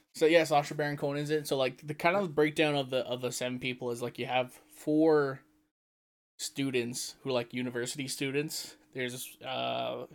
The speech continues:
Sacha Baron Cohen and, like, another guy who are, like, two hippies, and they were, like, that kind of group. And then there was, like, an older gentleman who was just, like, he was a Boy Scout leader or whatever, but he was, like, a, a conscientious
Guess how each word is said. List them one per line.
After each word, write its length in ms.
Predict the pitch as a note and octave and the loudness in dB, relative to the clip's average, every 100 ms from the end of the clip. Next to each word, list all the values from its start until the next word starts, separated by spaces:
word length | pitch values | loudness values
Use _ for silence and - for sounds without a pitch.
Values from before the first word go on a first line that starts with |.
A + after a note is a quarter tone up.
| _ _ - | _ _ -2
Sacha 300 | C3+ C#3 D3 | 0 0 0
Baron 240 | C#3+ C#3 | 0 0
Cohen 280 | C#3 B2+ B2+ | -4 -6 -6
and, 140 | B2+ | -6
like, 160 | B2 B2 | -4 -2
another 240 | B2+ B2+ C3+ | -2 -2 0
guy 240 | C3 B2+ | 2 2
who 80 | B2+ | 0
are, 120 | B2+ | -4
like, 240 | B2+ A#2+ - | -6 -8 -10
two 200 | - D3 | -4 -2
hippies, 720 | C3 C3+ C#3 E3 E3 E3+ D3 - _ - _ _ - | -2 -6 -6 -6 -6 -6 -8 -14 _ -20 _ _ -6
and 220 | C3 B2 | -4 -2
they 120 | B2+ B2 | -2 0
were, 100 | C3 | 0
like, 240 | A#2+ - | -2 -4
that 200 | C3 - | -2 -2
kind 160 | - C#3+ | -2 -4
of 60 | |
group. 280 | C#3+ D3+ D3+ - - - _ - | 0 0 0 -18 -20 -20 _ -8
And 80 | C3 | -4
then 100 | B2+ | -2
there 120 | B2+ | 0
was, 100 | B2+ C3 | 0 -2
like, 180 | B2 | -4
an 120 | B2+ B2 | -6 -4
older 380 | C#3+ D#3+ D#3 D3+ | 4 4 6 2
gentleman 680 | D3 D3 D3 D3 D3 D3+ C#3+ - _ _ - | 0 0 2 2 0 0 -4 -8 _ _ -12
who 140 | C3 | -6
was 200 | B2+ B2 | -4 -4
just, 180 | B2 A#2+ | -4 -2
like, 220 | A#2+ A#2 - - - _ _ _ - | -2 -4 -8 -18 -20 _ _ _ -6
he 60 | |
was 180 | C3+ C3 | -6 -4
a 80 | B2+ | -6
Boy 260 | B2+ B2 | -2 -2
Scout 420 | C3 - C3 B2+ A#2+ | -2 -4 -2 -2 -4
leader 320 | C3 C3 B2+ | -6 -2 0
or 40 | |
whatever, 240 | B2+ A#2+ B2+ | 2 2 0
but 180 | B2 B2 | -2 -2
he 100 | B2+ | -6
was, 160 | A#2+ | -6
like, 260 | A#2 B2+ - | -8 -10 -12
a, 180 | C3 - | -10 -10
a 40 | |
conscientious 880 | C#3 C3+ C3 - C3+ B2+ - B2 - | -6 -4 -4 -6 -8 -8 -8 -8 -8